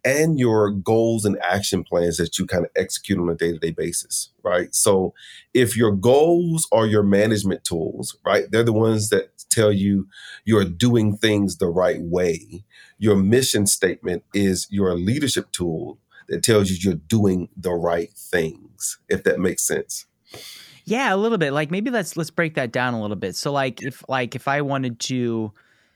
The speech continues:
Speaker 2: um, start creating my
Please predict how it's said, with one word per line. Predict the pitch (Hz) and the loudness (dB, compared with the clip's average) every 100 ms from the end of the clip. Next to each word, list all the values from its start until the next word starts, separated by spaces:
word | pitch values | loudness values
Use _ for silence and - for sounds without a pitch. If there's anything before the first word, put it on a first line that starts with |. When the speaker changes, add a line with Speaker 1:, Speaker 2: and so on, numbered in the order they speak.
| _ _ - | _ _ -8
Speaker 2:
um, | 120 110 101 92 85 - | -4 -2 -2 -2 -6 -12
start | - - 139 - | -8 -2 -2 -4
creating | - 151 139 135 123 113 98 - - | -8 -6 -4 -2 -2 -4 -8 -14 -8
my | 123 110 107 98 90 | -4 -2 -4 -6 -10